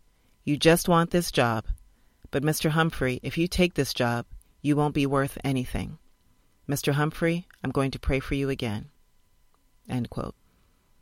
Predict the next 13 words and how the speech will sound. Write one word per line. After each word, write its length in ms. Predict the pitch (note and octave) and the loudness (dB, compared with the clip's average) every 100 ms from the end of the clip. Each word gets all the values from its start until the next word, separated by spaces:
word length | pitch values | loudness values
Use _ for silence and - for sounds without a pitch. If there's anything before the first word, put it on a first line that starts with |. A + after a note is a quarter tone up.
| _ _ _ _ _ _ | _ _ _ _ _ _
As 140 | - D3+ | -4 0
the 100 | E3+ | 2
convention 540 | - E3 E3 F3+ A3 | 2 4 4 4 2
opened 340 | - E3 F3 E3+ | 2 2 2 2
on 140 | D3 | 2
Tuesday 420 | - D#3+ D#3 E3+ | 0 -2 2 2
night, 360 | D#3+ A#2+ A#2+ - _ _ _ - | 2 0 -2 -8 _ _ _ 0
anchors 480 | D3 D#3 E3 D#3+ - | 0 4 2 2 0
Chet 260 | - E3+ | 4 4
Huntley 640 | F3 E3+ D#3 C3 B2 D3+ - | 4 0 2 0 -2 -4 -4
and 160 | C#3 | 2
David 260 | C#3+ C#3 D#3 | 4 4 2
Brinkley 520 | D3 C#3 B2+ A#2+ C#3 | 0 0 -2 -4 -6